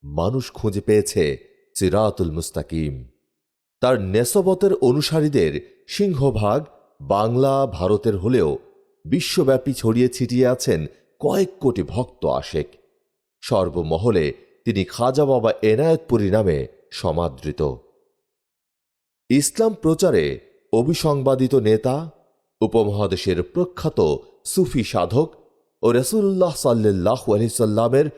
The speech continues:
সত্য তরিকার ধারক, সিরাজগঞ্জের হযরত শাহ সুফি খাজা বাবা ইউনুস আলী এনায়েতপুরী রহমতুল্লাহ আলাইহে শেষ জামানার মহান মুজাদ্দেদ। তার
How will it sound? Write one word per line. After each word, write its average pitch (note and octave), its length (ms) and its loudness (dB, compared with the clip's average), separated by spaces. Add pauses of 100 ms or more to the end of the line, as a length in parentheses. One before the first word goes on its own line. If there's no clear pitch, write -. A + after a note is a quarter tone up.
(220)
সত্য - 440 -6
তরিকার A2+ 520 0
ধারক, A#2+ 420 0 (640)
সিরাজগঞ্জের G#2+ 840 0 (340)
হযরত A#2 340 2
শাহ C3+ 260 -2
সুফি F3+ 460 -2
খাজা B2+ 360 -2
বাবা A2 240 2 (100)
ইউনুস F#3 420 0
আলী A2+ 320 0
এনায়েতপুরী B2 680 2
রহমতুল্লাহ F2+ 600 -2
আলাইহে A#2 380 0 (420)
শেষ A3 240 4 (100)
জামানার C3+ 500 0 (340)
মহান A2+ 400 0
মুজাদ্দেদ। E2 640 -2 (880)
তার F#2 120 0